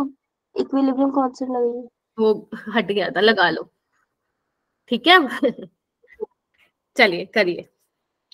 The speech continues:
Speaker 1: भरोसा रखो teachers पे और पढ़ना पड़ेगा खुद से। बिना पढ़े class में आओगे और कुछ भी बोलोगे तो वो आप लोगों को कहीं और ही ले जाएगा फिर life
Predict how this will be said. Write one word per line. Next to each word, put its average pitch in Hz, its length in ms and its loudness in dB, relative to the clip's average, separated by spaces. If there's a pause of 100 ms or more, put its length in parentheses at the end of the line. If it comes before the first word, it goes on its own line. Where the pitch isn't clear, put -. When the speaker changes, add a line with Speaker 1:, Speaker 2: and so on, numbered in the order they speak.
(880)
Speaker 1:
भरोसा 226 480 4
रखो 262 260 2
teachers 247 540 0
पे 302 140 0 (2000)
और 226 120 0
पढ़ना 208 400 2
पड़ेगा 175 360 -4
खुद 170 280 -10
से। - 180 -20 (480)
बिना 214 300 0
पढ़े 247 380 4
class 220 380 0
में 240 100 -2
आओगे 233 400 0 (1160)
और 202 100 -2
कुछ 226 260 -6
भी 247 120 -2
बोलोगे 226 460 2 (300)
तो 202 100 -2
वो 202 260 2
आप 185 240 0
लोगों 185 240 -2
को 226 120 -4
कहीं 214 260 -2
और 185 180 0
ही 190 60 -2
ले 180 160 0
जाएगा - 320 -10
फिर - 220 -16 (160)
life - 300 -10